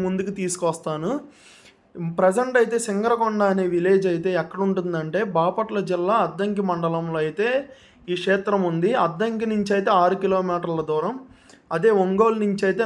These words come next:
నలభై కిలోమీటర్ల దూరంలో అయితే ఈ క్షేత్రం ఉంది. ఈ క్షేత్రం అయిన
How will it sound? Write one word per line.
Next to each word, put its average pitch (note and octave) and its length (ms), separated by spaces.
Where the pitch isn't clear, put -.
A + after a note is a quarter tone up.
నలభై F#3 380
కిలోమీటర్ల F3 680
దూరంలో D#3+ 380
అయితే E3 160
ఈ G#3+ 160
క్షేత్రం F3 360
ఉంది. D#3 240
ఈ F#3 140
క్షేత్రం A3+ 500
అయిన G#3 160